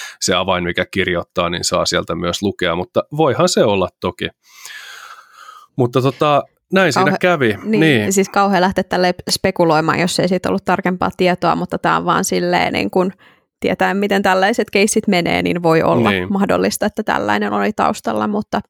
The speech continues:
Speaker 2: toki
Speaker 1: No nää on nää pari
Speaker 2: emme tiedä.
Speaker 1: vaihtoehtoa. Va-,
Speaker 2: Mm.
Speaker 1: pari, pari niin kuin ensin, ensimmäiseksi mieleen tuleva vaihtoehto on se, että l-, legitiimillä accessillä sisään tai virheellinen konfiguraatio tai sit se ollut sisäpiiriläinen tai sit se on fishattu.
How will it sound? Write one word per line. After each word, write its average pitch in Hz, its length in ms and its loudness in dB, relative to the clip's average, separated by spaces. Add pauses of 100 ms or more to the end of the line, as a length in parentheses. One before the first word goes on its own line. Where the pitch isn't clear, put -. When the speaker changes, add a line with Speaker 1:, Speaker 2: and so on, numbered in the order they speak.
Speaker 2:
toki - 260 -2
Speaker 1:
No 123 140 2
nää 101 200 0
on 139 160 -4
nää 107 180 0
pari 196 300 2
Speaker 2:
emme - 120 0
tiedä. 180 300 4
Speaker 1:
vaihtoehtoa. - 440 -8 (260)
Va-, 117 100 2
Speaker 2:
Mm. 95 100 0
Speaker 1:
pari, 131 240 2 (120)
pari 131 220 2
niin 127 120 2
kuin 117 160 4
ensin, 110 360 -2
ensimmäiseksi 107 520 0
mieleen 95 320 -2
tuleva 92 340 0
vaihtoehto 95 680 -4
on 95 80 -2
se, 110 180 0
että 92 320 -2 (240)
l-, 107 120 -6 (400)
legitiimillä 117 840 2
accessillä 107 520 0
sisään 101 520 2 (540)
tai 107 180 2
virheellinen 104 500 0
konfiguraatio 95 880 0
tai 92 200 0
sit 95 160 -6
se - 80 -4
ollut 87 140 -2
sisäpiiriläinen 90 880 -2
tai 87 160 -2
sit - 80 -14
se 92 80 -6
on 85 60 -8
fishattu. - 600 -6